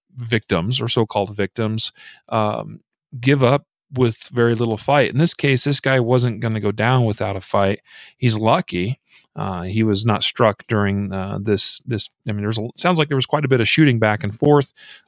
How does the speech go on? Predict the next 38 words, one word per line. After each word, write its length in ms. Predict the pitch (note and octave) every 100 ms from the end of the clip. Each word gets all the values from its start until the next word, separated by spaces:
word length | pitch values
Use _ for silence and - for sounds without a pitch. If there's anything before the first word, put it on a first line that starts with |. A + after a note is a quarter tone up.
| -
Uh, 120 | - A#2
somehow 420 | - B2 B2 A#2
he 160 | B2
came 200 | A#2+ B2
out 160 | A#2 A#2+
of 80 | A2
it 80 | G#2+
okay, 460 | G2+ B2 B2+ C3
and, 180 | G#2 F#2+
and, 400 | G#2 G2 G2 G2
uh, 120 | F#2+
he 200 | F#2+ G#2+
was 140 | A2+ A2
able 240 | G#2+ G#2+
to, 300 | - A2 G2+ - - - - _ -
uh, 160 | G#2+
be 220 | A2+ G#2+ G#2+
victorious 640 | G#2+ - D3+ E3 G2 -
in 100 | F2
that. 220 | E2+ D#2 - _ _ _
Um, 380 | - F#2+ F#2+ F2+ _
but 180 | C3+ G#2+
I'm 140 | B2
also 260 | D3 F#3+ D3+
reminded 320 | B2+ A#2 A2+
of 80 | A2
that 160 | G#2 -
pizza 220 | C3+ B2
delivery 380 | A#2 A#2 B2 A2
driver 400 | A2+ G#2+ G#2 G#2+
in 80 |
the 80 | G2
Denver 380 | G2 B2+ D#3 C3+
area 320 | G2+ G2 G2
a 60 | F#2
few 180 | - G2
years 260 | A2 C#3
ago 380 | A#2+ G#2+ F2 F2